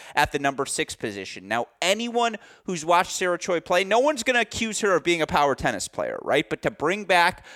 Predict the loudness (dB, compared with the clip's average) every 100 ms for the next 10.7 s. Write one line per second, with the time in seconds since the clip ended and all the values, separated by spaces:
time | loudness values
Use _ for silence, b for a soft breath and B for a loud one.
0 | B -6 -6 -2 0 0 -4 -6 -2 0
1 | -2 B B B -2 -2 -2 -2 -2 -4
2 | -2 -2 -2 -4 -4 -4 -8 -2 2 2
3 | 0 0 2 4 4 2 -4 b b b
4 | b b b b _ _ _ _ _ _
5 | _ 0 2 2 2 0 0 -4 -2 -2
6 | 0 0 -2 -8 -8 -4 0 0 0 -4
7 | -4 _ b b b _ _ 2 6 8
8 | 6 6 8 8 8 6 4 4 6 4
9 | 2 0 0 0 2 2 0 4 4 4
10 | 0 0 -2 -2 -2 -6 -10